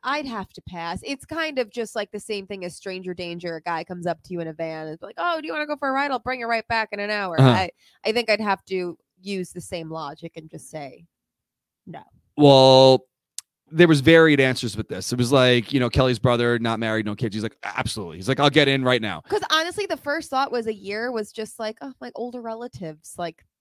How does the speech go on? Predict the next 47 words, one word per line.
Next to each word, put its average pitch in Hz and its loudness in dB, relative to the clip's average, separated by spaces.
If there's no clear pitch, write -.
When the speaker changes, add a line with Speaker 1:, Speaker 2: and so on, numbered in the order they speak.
Speaker 2:
Yeah. 131 6
Speaker 1:
a 254 0
year's 208 -6
a 240 -6
long 220 -8
time. 240 -12
Speaker 2:
Right, 123 6
right, 113 2
right. 101 -2
Speaker 1:
Yeah. 170 -8
Speaker 2:
Uh, 123 4
I 139 2
think 160 -6
I'd 147 0
ha-, 131 0
I 135 -2
mean, 139 -2
uh, 131 -6
it's, - -14
I'm 117 -14
sorry, 123 -4
Kelly, 127 2
but, 117 2
like, 127 -2
I 120 0
feel 147 0
like 160 -2
I 135 -2
have 120 -4
to 143 4
know. 123 2
<laughs> - -20
I 147 4
ha-, 131 -6
you 160 0
know, 147 4
Kelly, 160 2
I, 139 2
I 143 4
love 135 0
Kelly 147 -2
and 131 0
Amelia 139 0
so 131 2
much, 151 -2
but, 135 0
like, 131 -2